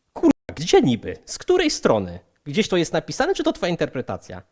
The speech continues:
On mówi: "No, moja interpretacja". Tylko problemem jego jest to, że on w, w, w swoje interpretacje,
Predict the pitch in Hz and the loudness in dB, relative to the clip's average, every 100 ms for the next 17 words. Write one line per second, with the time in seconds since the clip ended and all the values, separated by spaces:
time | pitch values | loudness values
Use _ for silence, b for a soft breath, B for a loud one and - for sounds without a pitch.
0 | - 156 190 - 440 427 349 262 156 143 | -6 -6 -6 0 2 4 4 2 0 -2
1 | 120 104 - 90 B - 151 151 - 170 | -4 -6 -10 -16 B -6 -4 0 0 4
2 | 233 262 202 180 151 - 160 156 156 - | 2 4 2 0 -2 -2 -2 0 -2 2
3 | 165 170 - 160 - - - 131 - - | 2 0 -4 -18 -18 -16 -14 -12 -8 0
4 | 185 190 165 170 165 - 165 160 - 120 | 2 2 0 -2 -4 -4 -2 -2 -4 -2
5 | 147 | -2